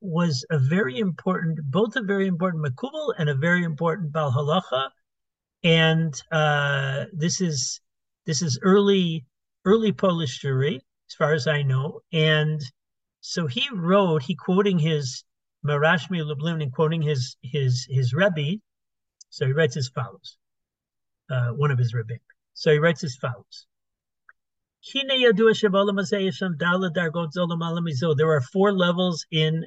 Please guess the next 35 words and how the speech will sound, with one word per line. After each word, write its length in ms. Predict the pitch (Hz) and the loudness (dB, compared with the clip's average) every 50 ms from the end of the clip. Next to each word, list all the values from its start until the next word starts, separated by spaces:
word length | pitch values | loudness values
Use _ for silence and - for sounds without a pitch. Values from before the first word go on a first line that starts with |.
| - _ | -8 _
this 300 | 151 147 147 127 - - | -2 -2 -2 -2 -2 -2
world, 320 | 139 143 147 175 208 196 | 2 2 2 2 2 0
and 120 | 185 170 170 | -2 -2 -2
this 160 | 175 - - | -4 -4 -4
is 140 | 196 135 120 | -6 -2 0
a, 380 | 165 151 147 147 143 147 151 - - | 2 2 2 2 0 -2 -4 -4 -4
a, 500 | 151 143 139 139 135 135 135 131 131 135 127 - _ _ _ _ _ _ _ _ _ - | -2 0 0 0 0 0 -2 -2 -4 -6 -8 -12 _ _ _ _ _ _ _ _ _ -4
a, 580 | 147 135 135 131 131 127 127 127 127 123 123 - _ _ _ _ | -2 0 0 2 2 2 2 2 0 -2 -4 -6 _ _ _ _
uh, 640 | 143 139 131 131 127 123 120 123 123 123 120 113 107 - _ _ _ _ _ _ _ _ _ _ _ _ _ - 143 127 131 | -8 -6 -4 -2 -2 -2 -2 -4 -4 -6 -6 -8 -12 -16 _ _ _ _ _ _ _ _ _ _ _ _ _ -14 -14 -8 -6
a 60 | 147 | -2
way 200 | 135 135 160 185 | 0 2 4 4
of 120 | 202 180 147 | 4 2 2
organizing 640 | 170 165 160 170 175 170 160 156 127 151 160 143 | 0 -2 -2 -2 -4 -2 -2 -2 -2 -4 -4 -4
the 80 | 135 139 | -4 -2
world 280 | 131 147 143 143 135 | 0 0 0 0 -2
that 120 | 131 139 135 | -4 -4 -4
appears 360 | 131 127 - 151 139 123 117 | -6 -4 -2 -2 0 0 0
in 100 | 135 135 | 0 2
many 220 | 139 160 180 190 | 2 2 2 2
of 120 | 175 151 143 | 0 0 0
our 120 | 143 131 | -2 -2
Sfarim 500 | 123 - - - 143 131 135 156 226 254 - _ _ _ _ _ | -4 -6 -6 -4 -2 0 2 2 0 0 -6 _ _ _ _ _
and 320 | - 151 160 175 185 180 - - _ _ - | 0 0 2 2 0 -2 -4 -8 _ _ 2
outside 580 | 156 160 160 - - - 226 277 311 294 202 151 | 4 4 4 4 4 6 6 6 6 4 0 -2
of 200 | - 151 139 123 - | -2 -2 -2 0 0
our 200 | 139 139 139 127 | -2 0 0 -2
Sfarim. 500 | 123 - - 151 135 131 139 170 214 - _ _ _ _ _ _ _ | -2 -2 -2 -2 0 0 0 -2 -4 -8 _ _ _ _ _ _ _
Domem 360 | 185 208 220 233 240 240 226 | 2 2 2 2 0 -4 -6
Tzomech, 500 | 190 - - 180 156 156 170 170 175 - - - - _ _ _ _ | -4 -4 -2 -2 -2 -2 -2 -2 -2 -4 -6 -14 -20 _ _ _ _
Someach 500 | - - 170 147 147 156 165 165 143 - | -6 -4 -2 0 0 2 0 0 0 0
Chai 180 | 151 151 147 151 | 0 0 2 0
Medaber. 440 | 147 135 139 127 120 123 107 101 - _ _ _ _ _ _ _ _ _ _ | 0 -2 -2 -2 -2 -4 -6 -8 -12 _ _ _ _ _ _ _ _ _ _
Uh, 140 | - 139 143 - | -6 -4 -2 0
inanimate 420 | 196 196 208 202 190 190 185 175 | 2 4 4 4 4 2 0 0
objects, 580 | 175 170 170 147 127 180 165 131 - - - | 0 0 -2 -2 -4 -6 -6 -6 -10 -14 -18